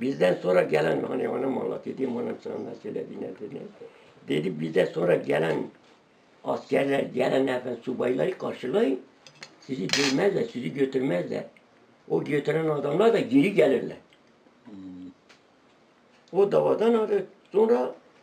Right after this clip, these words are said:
Speaker 1: hani Atatürk'ün meselesi oraya girdi.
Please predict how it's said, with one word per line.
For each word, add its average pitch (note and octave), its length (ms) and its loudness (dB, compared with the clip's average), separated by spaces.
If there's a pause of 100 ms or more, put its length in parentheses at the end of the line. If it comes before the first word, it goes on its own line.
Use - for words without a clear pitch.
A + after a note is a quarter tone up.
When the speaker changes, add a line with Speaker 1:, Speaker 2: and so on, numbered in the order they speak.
(140)
Speaker 1:
hani F#3+ 160 2
Atatürk'ün D#3+ 680 0
meselesi E3+ 520 0
oraya C3+ 280 2
girdi. C#3 460 -2